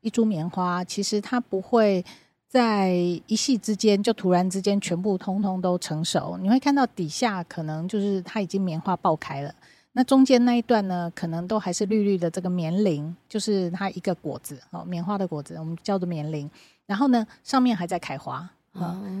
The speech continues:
Speaker 1: 那所以这个时候呢，可能就是看说，哎，如果农场他觉得说，哎，其实我们有空啊，有人啊，哈，他可能底下先去栽个一轮，好，那这个对于土地不大的状况可以这么做。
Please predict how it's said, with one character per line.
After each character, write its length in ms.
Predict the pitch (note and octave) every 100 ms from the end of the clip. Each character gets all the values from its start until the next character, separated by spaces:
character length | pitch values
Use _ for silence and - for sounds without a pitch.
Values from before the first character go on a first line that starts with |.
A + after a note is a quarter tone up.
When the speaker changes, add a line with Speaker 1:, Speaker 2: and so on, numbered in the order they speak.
| G3
Speaker 1:
那 80 | C#4
所 140 | C4+ C#4
以 100 | B3
这 100 | C4+
个 120 | A#3
时 120 | A3
候 200 | G3+ A3
呢， 380 | G3 F#3 F#3 F#3
可 140 | - F3
能 140 | E3+
就 100 | G#3
是 140 | B3 B3
看 260 | A#3 A3
说， 260 | G3+ G#3 G3+
哎， 160 | - G#3+
如 160 | A3
果 420 | A3 F#3+ F3 D#3+ D#3+
农 180 | F#3 G3+
场 260 | G#3+ F3
他 120 | E3+ G3+
觉 160 | F#3+
得 120 | F#3 F#3
说， 260 | G3 F#3+
哎， 220 | F#3+ G3+ G3+
其 100 | G3+
实 120 | G3
我 160 | F#3+ E3
们 360 | D#3+ E3 F3+
有 120 | F#3+ D#3+
空 240 | - A3+
啊， 280 | F#3+ F3 E3+
有 180 | F3 E3
人 280 | D#3 E3
啊， 180 | F3 F3
哈， 220 | F#3 F#3+
他 140 | E3+ A#3+
可 140 | -
能 200 | E3+ E3
底 100 | F3
下 160 | D#3+ G#3+
先 180 | G3+ G3+
去 160 | G#3
栽 200 | G3 G3+
个 100 | G3
一 140 | F3 G3+
轮， 480 | F3+ D3+ C#3+ D#3+
好， 180 | E3+ D#3
那 140 | F3+ A#3
这 140 | G#3
个 140 | C4+ A3 _ -
对 120 | C4+
于 140 | G3 F3+
土 180 | -
地 140 | E3 A3
不 100 | F3+
大 220 | - G3
的 220 | F3 E3
状 220 | D3+ G#3 F3+
况 200 | F#3 D#3+
可 80 | -
以 60 | D#3+
这 100 | D#3+
么 140 | D#3
做。 280 | D3 F3 D3